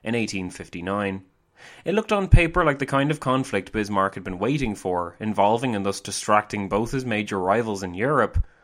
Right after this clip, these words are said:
but Bismarck had read the small print, and when the war did break out, he advised Wilhelm, though, remember, he was not yet Prime Minister or Foreign Minister by that stage,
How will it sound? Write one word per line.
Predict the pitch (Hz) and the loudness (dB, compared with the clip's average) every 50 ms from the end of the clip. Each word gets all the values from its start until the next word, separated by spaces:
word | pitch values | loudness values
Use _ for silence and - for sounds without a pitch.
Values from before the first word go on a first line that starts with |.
| _ _ _ | _ _ _
but | - 156 151 | -4 -2 0
Bismarck | 180 180 170 170 170 165 160 151 | -2 -2 -2 2 4 4 4 4
had | 175 156 131 | 0 0 2
read | 120 117 117 113 | 4 4 4 2
the | 113 110 | -2 -6
small | - - 110 104 104 104 101 | -4 -2 0 0 0 0 -2
print, | - - 90 87 85 82 - - - - _ | -2 -4 -4 -6 -8 -12 -16 -20 -20 -20 _
and | - 101 104 104 | -6 -4 -2 -2
when | 107 107 | -2 -2
the | 101 101 | -2 -2
war | 101 113 110 104 | 0 0 0 2
did | 98 127 147 151 147 | 0 -2 -4 -2 0
break | - 104 95 95 87 | 0 0 0 0 0
out, | 95 92 92 90 87 | -2 -2 -2 -4 -6
he | - 113 110 | -6 -4 -4
advised | 107 104 104 98 101 104 110 107 - | -2 2 2 4 4 4 0 -2 -2
Wilhelm, | 113 120 123 117 104 104 98 101 104 117 110 - - - _ | 0 0 0 0 0 0 0 0 -2 -4 -8 -12 -18 -20 _
though, | - 98 90 90 85 - | -10 -8 -8 -8 -10 -12
remember, | - 95 95 95 98 101 117 123 | -10 -8 -6 -4 -2 0 0 -2
he | 117 107 92 | -2 -2 -6
was | 92 92 90 | -6 -4 -4
not | 98 87 82 | -4 -6 -4
yet | 98 107 127 131 - | 0 0 0 0 2
Prime | - 117 110 104 | 2 2 2 2
Minister | 107 110 110 - - 120 120 123 - - - - _ | 0 -2 -2 -2 -2 -2 -2 -2 -2 -8 -18 -14 _
or | - 107 107 101 | -2 0 0 0
Foreign | - - 101 95 98 98 95 | 2 2 2 2 2 0 0
Minister | 104 104 98 - - 98 90 | -2 -4 -4 -4 -4 -4 -4
by | 87 - 95 90 87 | -2 0 0 0 0
that | 85 98 123 151 - | 2 2 2 2 0
stage, | - - 98 90 87 90 90 - - | -2 -4 -4 -4 -4 -6 -10 -12 -14